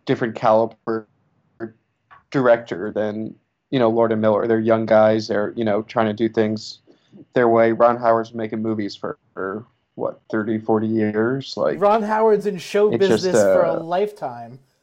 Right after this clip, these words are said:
Speaker 2: Like,
Speaker 1: Yeah, totally.
Speaker 2: you know, it's, uh, it's unmatched. Like, so, uh, okay, uh, we're now reaching,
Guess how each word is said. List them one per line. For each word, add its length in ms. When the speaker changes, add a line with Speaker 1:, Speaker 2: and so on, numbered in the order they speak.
Speaker 2:
Like, 220
Speaker 1:
Yeah, 340
totally. 600
Speaker 2:
you 160
know, 340
it's, 380
uh, 120
it's 220
unmatched. 800
Like, 320
so, 720
uh, 520
okay, 440
uh, 100
we're 340
now 320
reaching, 680